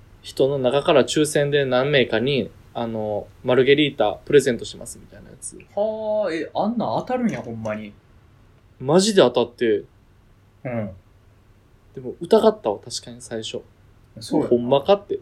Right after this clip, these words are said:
Speaker 2: うん。
Speaker 1: で、書いてあんねんか、その、あの、クーポン券送りますんで、
Speaker 2: うん。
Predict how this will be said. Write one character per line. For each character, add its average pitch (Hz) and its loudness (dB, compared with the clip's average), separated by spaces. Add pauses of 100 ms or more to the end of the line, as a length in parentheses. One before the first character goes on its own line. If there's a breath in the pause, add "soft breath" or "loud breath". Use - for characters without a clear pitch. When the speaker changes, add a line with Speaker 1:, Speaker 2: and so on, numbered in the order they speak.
Speaker 2:
う 123 -10
ん。 113 -8 (840)
Speaker 1:
で、 180 6
書 147 4
い 170 4
て 247 6
あ 220 6
ん 165 2
ね 123 0
ん 113 -6
か、 117 -2
そ 131 -6
の、 123 -4 (220)
あ 123 -2
の、 113 -8 (440)
ク 180 2
ー 170 2
ポ 165 0
ン 151 -2
券 117 0
送 123 0
り 147 2
ま 135 -2
す 147 -4
ん 117 -2
で、 113 4
Speaker 2:
う - -6
ん。 104 -2